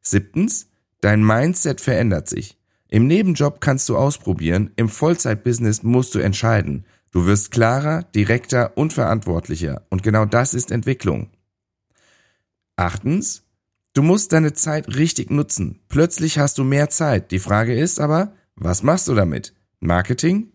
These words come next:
Kundenkontakt, Businessaufbau oder verlierst du dich in Details? Neuntens, du wirst Unternehmerin oder Unternehmer, nicht nur Fotografin oder Fotograf.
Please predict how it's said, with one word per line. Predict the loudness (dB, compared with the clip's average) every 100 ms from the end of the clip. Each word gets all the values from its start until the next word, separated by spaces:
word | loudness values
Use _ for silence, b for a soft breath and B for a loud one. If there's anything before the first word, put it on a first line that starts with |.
| _
Kundenkontakt, | 2 2 0 0 2 0 0 _ _ -4
Businessaufbau | -2 2 0 2 0 0 -4 -6 -6
oder | 0 2 4 0 b b b
verlierst | 0 2 6 4 2
du | 0
dich | 2
in | 2
Details? | 2 2 0 0 -4 -10 _ _ _ _ _ _
Neuntens, | 0 4 4 2 0 -2 -6 _ _ _ _ -2
du | 2
wirst | 4 2 2 -2
Unternehmerin | 2 4 4 2 0 0 -2 0
oder | 2 4 2
Unternehmer, | 0 0 0 2 2 2 0 _ _
nicht | 0 0 0 -2
nur | -2
Fotografin | 0 0 2 0 2 0
oder | 2 0
Fotograf. | 0 -2 0 0 -2 -4